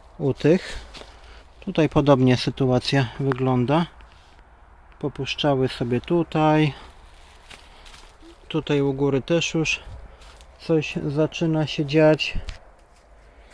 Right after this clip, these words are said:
Mm, także tutaj młody listek. Także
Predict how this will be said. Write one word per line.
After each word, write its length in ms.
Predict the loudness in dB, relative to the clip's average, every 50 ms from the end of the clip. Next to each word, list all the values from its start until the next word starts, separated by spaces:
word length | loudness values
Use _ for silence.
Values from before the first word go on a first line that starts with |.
| -20 -20 -20 -20 -20 -20 -20 -20 -20 -20 -20 -20 -20 -20 -10
Mm, 400 | -4 -2 0 2 2 2 2 2
także 540 | 2 2 2 2 2 2 2 4 6 4 4 2 -2 -12 -18 -20 -20 -20 -20 -20 -20 -20 -20 -20 -20 -20 _ -20 -20 -20 _ _ -20 _ _ -20 _ -20 _ _ -4
tutaj 340 | -4 -4 0 2 2 4 4
młody 340 | 4 4 2 2 2 2
listek. 640 | 2 2 2 0 0 -4 -4 0 0 0 0 -2 -4 -14 -16 -20 -20 -20 -20 -20 _ _ -20 -20 -20 _ _ _ _ -20 _ _ -20 -20 -20 -20 -20 -20 -20 -20 _ -20 -20 -20 -20 _ _ _ -20 -20 -20 -18 -12 -12 -12 -12 -14 -16 -4
Także 540 | 0 0 2 2 2 0 2 4 4 4